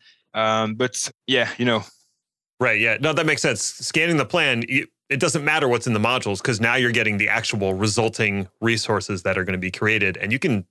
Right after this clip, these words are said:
Speaker 2: scan those for all the vulnerabilities. And, and if you see something that changes because of a module, you can always, you know, use an earlier version or, you know, fork that module and start maintaining it yourself <laughs> if you really wanted to. Um,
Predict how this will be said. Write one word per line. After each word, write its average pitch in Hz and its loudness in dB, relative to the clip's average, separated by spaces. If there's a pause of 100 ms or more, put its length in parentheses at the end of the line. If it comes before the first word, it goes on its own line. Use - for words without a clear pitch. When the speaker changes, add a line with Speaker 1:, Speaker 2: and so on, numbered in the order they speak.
(140)
Speaker 2:
scan 117 -2
those 110 0
for - -2
all 95 2
the 90 -12
vulnerabilities. 90 -2 (520)
And, 104 -4 (100)
and 107 -2
if 92 -4
you 117 0
see 202 0
something 113 0
that 107 0
changes 110 0
because 117 -2
of 101 -2
a 95 -2
module, 95 0
you 92 -6
can 104 -4
always, 92 -2 (300)
you 113 -2
know, 95 -2
use 95 -2
an 95 -6
earlier 101 2
version 98 0
or, 98 0 (400)
you 98 -2
know, 95 -2
fork 107 -2
that 113 0
module 113 0
and 92 -4 (400)
start 104 0
maintaining 113 2
it 110 -2
yourself 110 -2
<laughs> - -10
if 95 -4
you 127 -6
really 196 2 (100)
wanted 160 -2
to. - -6 (1120)
Um, 170 0